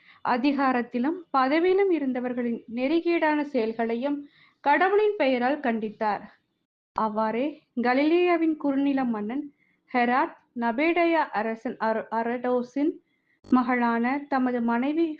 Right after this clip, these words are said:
ஃபேஸ்-, ஃபெசிலிஸை விவாகரத்து செய்துவிட்டு, தமது சகோதரன் முதலாம் ஹெராட் பிலிப்பின் மனைவி ஹெரோடியாவை மனைவியாக சேர்த்து கொண்டிருந்ததையும் யோவான் கண்டித்து வந்தார்.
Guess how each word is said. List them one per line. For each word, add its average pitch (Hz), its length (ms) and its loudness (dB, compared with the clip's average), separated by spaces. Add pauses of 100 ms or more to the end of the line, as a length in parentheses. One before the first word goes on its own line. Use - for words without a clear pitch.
(120)
ஃபேஸ்-, 311 480 -4 (380)
ஃபெசிலிஸை 311 880 0 (120)
விவாகரத்து 277 640 0
செய்துவிட்டு, 254 760 -4 (340)
தமது 269 380 0
சகோதரன் 330 680 0
முதலாம் 269 500 0 (120)
ஹெராட் 262 380 -2
பிலிப்பின் 262 440 0
மனைவி 226 560 -4 (400)
ஹெரோடியாவை 294 1040 2 (140)
மனைவியாக 277 640 0
சேர்த்து 254 400 -2
கொண்டிருந்ததையும் 226 800 -4 (380)
யோவான் 277 480 0
கண்டித்து 247 460 -2
வந்தார். 220 600 -6